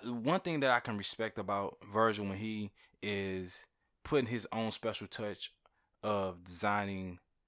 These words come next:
uh, sneaker releases, um, especially when he's just jumping back and forth and into different shoes. I like the creativity that's put into it.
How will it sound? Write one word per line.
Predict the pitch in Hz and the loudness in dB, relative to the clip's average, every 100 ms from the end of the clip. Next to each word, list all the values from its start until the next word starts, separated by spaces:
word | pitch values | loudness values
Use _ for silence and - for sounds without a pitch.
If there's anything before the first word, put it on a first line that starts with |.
| _ _ _ _ _ _ | _ _ _ _ _ _
uh, | - 95 87 | 0 0 0
sneaker | - 123 117 123 113 | 0 2 2 0 -2
releases, | 92 110 110 104 110 107 - - - | -2 -2 -2 -4 -6 -6 -10 -14 -6
um, | 95 95 90 78 71 101 - - - | 0 0 0 -4 -10 -14 -20 -20 -16
especially | 107 107 117 110 113 107 98 82 - | -12 -2 0 0 -2 -6 -6 -10 -10
when | 104 98 | -6 -6
he's | 87 | -6
just | 92 - | -8 -6
jumping | 107 101 95 | -6 -4 -6
back | 95 95 | -6 -6
and | 92 | -6
forth | 104 92 90 | -4 -4 -6
and | 82 85 - - - _ - | -8 -10 -16 -20 -20 _ -8
into | 107 104 | -4 -2
different | 98 98 95 | -4 -4 -4
shoes. | - 107 98 | -2 -2 -2
I | 104 | 0
like | 113 | 0
the | 104 | -2
creativity | - 120 101 - 110 101 95 | -4 -4 -4 -4 -4 -4 -4
that's | 90 - | -6 -6
put | - 107 | -6 -4
into | 92 - 98 | -4 -6 -4
it. | 104 | -6